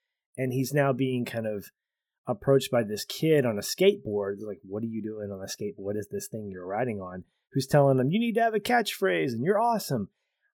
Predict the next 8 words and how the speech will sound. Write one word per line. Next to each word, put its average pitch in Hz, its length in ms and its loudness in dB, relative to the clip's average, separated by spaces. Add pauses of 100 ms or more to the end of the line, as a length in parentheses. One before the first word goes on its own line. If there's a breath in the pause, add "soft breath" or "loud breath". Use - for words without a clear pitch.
(320)
I 156 120 2
kinda 165 500 0
believe 131 640 2
that 107 140 -8
he 127 160 -4
was 117 280 -8 (680)
a 131 60 -2
little 147 240 2